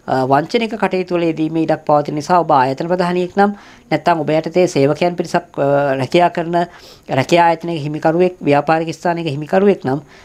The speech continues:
ඔබ ඔබේ සේවක සේවිකාවන් පිළිබඳ වෙනදාට වඩා සැලකිලිමත් විය යුතු,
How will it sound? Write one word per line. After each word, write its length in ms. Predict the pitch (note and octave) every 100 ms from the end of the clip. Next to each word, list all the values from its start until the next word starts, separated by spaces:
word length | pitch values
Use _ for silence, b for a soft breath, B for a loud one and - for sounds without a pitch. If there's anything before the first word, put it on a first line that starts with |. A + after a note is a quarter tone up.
| B D#3
ඔබ 120 | E3
ඔබේ 200 | F#3 G3
සේවක 460 | G3+ D3+ F#3 G3 -
සේවිකාවන් 560 | E3+ E3 E3 D#3+ D3+
පිළිබඳ 320 | D3 C#3 D3+
වෙනදාට 400 | D#3 C#3 D#3+ E3
වඩා 160 | D#3 F3+
සැලකිලිමත් 560 | - C3+ E3 E3+ F3 -
විය 120 | C#3+
යුතු, 240 | C3+ G3